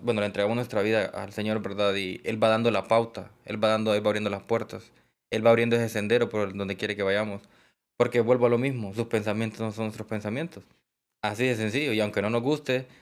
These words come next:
si el Señor nos lleva por una senda y dice, "No, yo tengo un mensaje para acá", ahí tenés que ir. Y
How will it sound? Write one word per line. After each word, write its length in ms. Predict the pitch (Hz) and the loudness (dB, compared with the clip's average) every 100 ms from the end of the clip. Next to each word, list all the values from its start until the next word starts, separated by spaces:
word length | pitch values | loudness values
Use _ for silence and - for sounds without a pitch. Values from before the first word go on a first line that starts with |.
| _ | _
si 120 | - | -4
el 40 | 110 | -2
Señor 400 | 110 113 127 127 | 0 0 0 0
nos 100 | 113 | 0
lleva 220 | 110 123 | 4 2
por 100 | 127 131 | 2 0
una 160 | 120 | 0
senda 360 | 117 135 120 104 | 0 0 0 0
y 60 | |
dice, 300 | 110 117 107 101 | 0 -2 -2 -4
"No, 140 | 101 | -2
yo 140 | 101 | -2
tengo 160 | 104 113 | -2 -2
un 60 | 117 | -2
mensaje 260 | 117 113 | -2 -4
para 180 | 113 107 | -2 -2
acá", 300 | - - - _ _ _ | -2 -4 -6 _ _ _
ahí 180 | - 104 | -4 -2
tenés 220 | 101 98 95 | -2 -6 -6
que 160 | 95 | -8
ir. 180 | 87 - _ _ _ _ _ _ _ 127 | -10 -12 _ _ _ _ _ _ _ -2
Y 680 | 123 120 120 117 110 - | 0 2 2 2 -2 -6